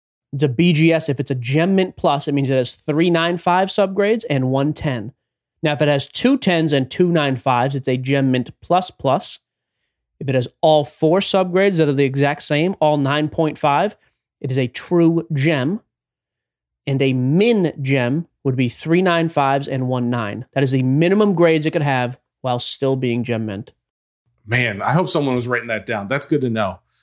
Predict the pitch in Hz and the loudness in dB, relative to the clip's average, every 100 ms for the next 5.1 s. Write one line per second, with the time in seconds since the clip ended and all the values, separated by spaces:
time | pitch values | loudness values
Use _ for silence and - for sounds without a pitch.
0 | - 127 127 127 165 180 180 175 160 160 | -4 -2 -2 0 2 2 2 2 2 0
1 | 143 143 147 180 185 _ _ _ _ - | -2 -2 -2 -2 -4 _ _ _ _ -8
2 | 127 110 - _ - - _ - 147 175 | -8 -8 -16 _ -20 -20 _ -4 -2 0
3 | 165 160 202 214 220 220 233 147 135 127 | 0 2 4 2 2 0 0 0 0 0
4 | 139 139 131 127 - 117 110 - - 117 | 2 2 2 -2 -4 -6 -6 -10 -2 -2
5 | - | -2